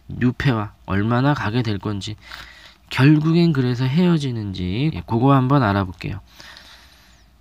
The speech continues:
자, 재회라는 키워드 여러분에게 슬금슬금 다가올 거예요. 한번 가보겠습니다. 잠시만요.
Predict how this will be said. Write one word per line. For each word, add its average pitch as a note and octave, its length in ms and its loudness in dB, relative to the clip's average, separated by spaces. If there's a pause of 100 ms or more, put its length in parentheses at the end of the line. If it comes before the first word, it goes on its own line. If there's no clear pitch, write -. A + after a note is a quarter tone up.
자, F2+ 160 -6
재회라는 A#2+ 800 2
키워드 G2+ 840 0
여러분에게 F#2+ 640 2
슬금슬금 C3+ 1120 2
다가올 F#2+ 460 0
거예요. - 400 -10 (640)
한번 G2+ 720 -2
가보겠습니다. - 800 -6
잠시만요. F#2 840 -2